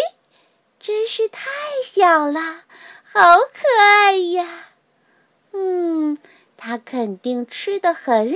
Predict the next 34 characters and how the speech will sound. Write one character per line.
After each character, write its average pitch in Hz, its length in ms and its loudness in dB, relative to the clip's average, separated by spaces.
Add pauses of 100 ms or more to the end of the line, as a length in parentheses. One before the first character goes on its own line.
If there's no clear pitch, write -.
少， - 540 -8 (540)
不 415 180 2
然 381 380 4 (400)
怎 359 100 2
么 311 180 0
会 403 300 -4
这 - 120 -6 (440)
么 427 140 0
小？” 294 760 -2 (2000)
小 320 220 0
女 320 160 2
孩 214 500 -4 (220)
一 349 340 2
把 175 300 -2
抓 262 280 -8
起 190 280 -8
琪 202 280 -6
琪 233 200 -8
的 185 140 -8
尾 160 360 -6
巴， 185 300 -16 (520)
在 339 220 2
琪 277 380 -2
琪 359 180 -2
的 269 160 -4
肚 359 260 0
子 269 220 0
上 240 380 -4 (160)
挠 277 260 -4
痒 233 540 -6
痒， 214 300 -12 (580)
一 254 200 -2
边 269 300 -2
挠 190 460 -2